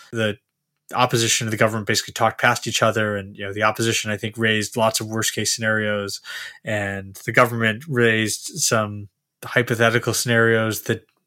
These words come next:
didn't seem particularly germane to the debate. It was, it was just a,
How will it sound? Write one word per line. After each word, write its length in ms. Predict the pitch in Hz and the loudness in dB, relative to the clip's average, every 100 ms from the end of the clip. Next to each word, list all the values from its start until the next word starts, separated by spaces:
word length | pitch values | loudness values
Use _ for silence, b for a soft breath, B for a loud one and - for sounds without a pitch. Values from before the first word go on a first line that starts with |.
| _ _ _ | _ _ _
didn't 260 | 131 120 - | -4 -2 0
seem 200 | 131 117 | 0 0
particularly 340 | 120 113 120 | 0 4 4
germane 420 | 113 117 110 107 | 4 2 2 -2
to 120 | - | -4
the 100 | 117 | -6
debate. 400 | 110 110 131 131 | -6 2 6 6
It 60 | 117 | 6
was, 220 | 117 113 | 2 0
it 140 | 160 139 | 0 4
was 260 | 127 117 | 4 4
just 260 | - 127 - | 2 0 4
a, 320 | 120 110 117 | 2 2 -2